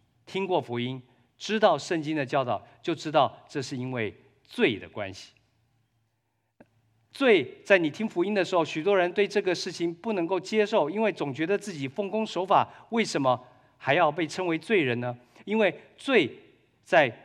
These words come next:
神的眼中，原文的意思就是“箭射不中靶心”的意思。箭射不中靶心，这什么意思呢？你如果看过射箭击-，呃，射箭的比赛，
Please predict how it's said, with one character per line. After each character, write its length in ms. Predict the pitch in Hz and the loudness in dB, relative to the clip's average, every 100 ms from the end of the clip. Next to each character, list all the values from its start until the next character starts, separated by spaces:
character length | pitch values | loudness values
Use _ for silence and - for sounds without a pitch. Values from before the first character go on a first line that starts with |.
| - | -20
神 380 | - - 151 196 | -12 -2 -2 0
的 80 | |
眼 240 | 185 127 101 | -2 -2 -4
中， 260 | 131 123 127 _ _ _ _ _ | -6 -8 -10 _ _ _ _ _
原 280 | 131 160 214 | -2 0 2
文 160 | 170 165 | 0 0
的 80 | |
意 160 | 180 175 | -2 -4
思 240 | 123 110 - _ | -8 -12 -14 _
就 180 | - 147 | -6 -6
是 300 | 123 127 92 _ - | -6 -8 -10 _ -8
“箭 320 | 233 185 107 | 0 0 0
射 320 | - - 208 131 | -8 -4 -2 -2
不 120 | 123 | -4
中 320 | 127 160 104 _ | -6 -6 -6 _
靶 180 | - 90 | -6 -6
心” 280 | - - 185 | -8 -10 -6
的 100 | 160 | -6
意 140 | 107 | -8
思。 180 | 87 - _ _ _ | -12 -20 _ _ _
箭 300 | - - 220 | -10 -2 -2
射 220 | 151 - 185 | 0 -4 -4
不 80 | |
中 180 | 147 175 | -4 -6
靶 160 | 131 85 | -6 -6
心， 240 | - 135 139 _ _ _ | -8 -12 -12 _ _ _
这 80 | - | -8
什 160 | 180 143 | -4 -2
么 60 | |
意 120 | 185 | 0
思 140 | 190 156 | 0 0
呢？ 180 | 151 147 - - | -2 -2 -10 -10
你 100 | - | 0
如 140 | 160 196 | 4 6
果 160 | 175 151 - | 4 2 -2
看 280 | - 233 165 | 4 6 4
过 260 | 165 147 - - - | 0 0 -2 -20 -18
射 260 | - 208 | -2 -2
箭 260 | 170 - 190 | 0 2 2
击-， 300 | 143 156 165 _ | 2 -6 -8 _
呃， 120 | - 147 | -2 -2
射 240 | - 208 | 2 0
箭 200 | 185 180 | 2 0
的 80 | 135 | -2
比 160 | 110 | -8
赛， 220 | 90 170 | -4 -2